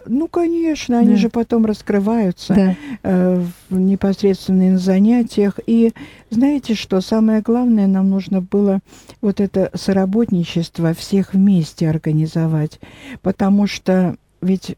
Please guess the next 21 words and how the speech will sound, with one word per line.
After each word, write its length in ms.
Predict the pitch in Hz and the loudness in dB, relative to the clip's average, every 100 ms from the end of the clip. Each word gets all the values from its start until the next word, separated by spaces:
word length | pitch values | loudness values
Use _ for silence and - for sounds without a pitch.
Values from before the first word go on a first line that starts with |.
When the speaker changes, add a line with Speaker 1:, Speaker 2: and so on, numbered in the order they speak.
| - | -16
Speaker 1:
в 140 | - | -16
педагогиках 920 | - 190 185 185 180 226 190 165 165 156 | -4 -2 0 -2 0 0 2 0 -2 -4
конфессиональных 1200 | - 160 151 156 - 156 156 180 302 311 170 - - - - - | -2 -2 -2 -4 -2 0 0 0 0 -2 -4 -8 -20 -20 -14 -2
накоплен 720 | 180 175 180 170 202 233 233 | -2 0 -4 -2 0 0 0
опыт 500 | - 180 185 202 - - - _ _ | -2 -4 -2 -6 -6 -20 -20 _ _
очень, 580 | 180 175 - 214 214 220 - | -2 -2 -2 0 0 0 -4
м, 380 | 175 165 165 180 - 214 185 | -2 -2 -2 -6 -12 -20 -2
нужный 800 | 185 185 208 240 247 233 139 156 - | 2 4 2 0 2 2 0 -6 -6
другим, 720 | 185 208 170 160 180 233 160 - - 185 | -2 0 -2 -4 0 2 0 -6 -20 -6
порою 400 | 185 180 180 202 | -2 0 2 0
который 520 | 226 214 - 196 208 196 | 0 -2 -2 -2 2 2
мы 320 | 170 202 208 - - | 2 2 0 -8 -2
не 280 | 196 214 214 | 4 6 6
имеем 500 | 180 160 196 247 208 | 4 4 2 2 0
даже 340 | 190 180 175 180 | 0 -2 0 -2
и 60 | |
в 80 | 170 | -2
православной 800 | - 170 165 160 143 160 208 240 | -2 -2 -2 -2 -2 0 2 2
педагогике, 760 | 214 196 180 170 170 165 - 165 | 0 -2 -2 -2 -2 -4 -4 -2
например, 480 | 160 165 165 160 165 | -2 -2 -2 -2 -4
конечно, 640 | 190 151 175 240 - | -4 -2 -2 -2 -2